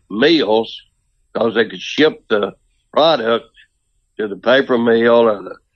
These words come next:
wood products mill to be, uh, finalized without paying twice the cost. And that was up into the, I assume it's still that way. I did that up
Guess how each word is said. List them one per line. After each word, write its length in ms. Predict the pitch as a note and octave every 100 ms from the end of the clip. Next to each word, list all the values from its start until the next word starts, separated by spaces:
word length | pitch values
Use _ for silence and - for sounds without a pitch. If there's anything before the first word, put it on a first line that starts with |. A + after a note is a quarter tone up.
| _
wood 240 | - C3+ -
products 480 | B2 A2+ G2+ F2 F2+
mill 520 | F2+ F#2 G2 G#2 - _ _ _ _
to 120 | - G2
be, 420 | G#2+ A2 G2+ F#2
uh, 220 | G2 F#2+ -
finalized 840 | B2+ D3 C#3+ A2 G2+ G2 G2+ A#2 - - _ _ _ -
without 380 | A2+ B2 A#2 -
paying 320 | A#2+ A#2+ A2+
twice 500 | - A#2+ A#2 - -
the 100 | G#2
cost. 540 | - C#3 B2+ - - - _ _ _ _ -
And 140 | A2+
that 200 | C3+ C#3
was 220 | A2+ G2+
up 220 | A2 A2 A2+
into 320 | A2 G2+ G2
the, 200 | - - _ _ _ _
I 140 | G2
assume 380 | - - C#3+ C#3+
it's 100 | A2+
still 300 | - G#2 F#2+
that 200 | G2 F2+
way. 300 | F2 - - _ _ _ -
I 80 | G2+
did 180 | A#2+
that 160 | A#2 A2+
up 200 | A#2